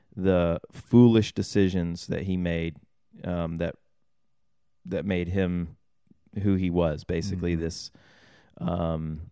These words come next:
Speaker 1: this failure of a king.
Speaker 2: Yeah.
Speaker 1: And, and I believe that those insecurities, uh, were because of his, um, insufficient core identity.
Speaker 2: Yeah.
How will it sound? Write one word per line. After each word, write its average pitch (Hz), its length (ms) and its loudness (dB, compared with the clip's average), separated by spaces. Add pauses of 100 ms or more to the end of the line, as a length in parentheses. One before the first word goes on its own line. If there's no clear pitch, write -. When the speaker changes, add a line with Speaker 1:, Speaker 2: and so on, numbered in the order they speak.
(120)
Speaker 1:
this 95 220 -2
failure 87 560 2
of 82 100 -2
a 85 60 -2
king. 87 400 -2 (360)
Speaker 2:
Yeah. 78 180 -14 (720)
Speaker 1:
And, 98 420 2 (1080)
and 107 220 4
I 101 120 6
believe 113 540 4
that 107 220 4
those 113 400 8
insecurities, 104 1200 -2 (180)
uh, 95 240 2 (320)
were 110 400 4
because 104 840 0 (140)
of 92 720 0
his, 90 800 -2 (300)
um, 82 720 -4 (260)
insufficient 113 840 -2
core 98 260 2
identity. 82 520 -4 (580)
Speaker 2:
Yeah. 82 160 -14